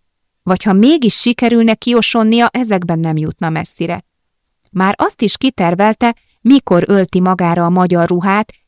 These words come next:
és hogyan hagyja itt örökre Fázil baba házát. Nem sokára remek alkalom kínálkozik rá. A szultán az egész birodalomban ünnepet hirdetett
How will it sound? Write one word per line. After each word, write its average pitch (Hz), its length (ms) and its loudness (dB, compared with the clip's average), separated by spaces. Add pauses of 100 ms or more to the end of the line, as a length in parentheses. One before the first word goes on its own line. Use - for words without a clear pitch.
(120)
és 233 220 2
hogyan 214 380 2
hagyja 196 360 0
itt 156 240 -4
örökre 185 480 0
Fázil 160 500 -4
baba 156 260 -4
házát. 160 680 -8 (840)
Nem 170 180 -2
sokára 247 540 0
remek 165 360 -2
alkalom 170 460 -4
kínálkozik 185 800 -6
rá. 190 240 -6 (760)
A - 100 -6
szultán 233 640 0 (220)
az 185 160 -2
egész 285 380 2
birodalomban 180 800 0
ünnepet 175 540 -2
hirdetett 170 760 -4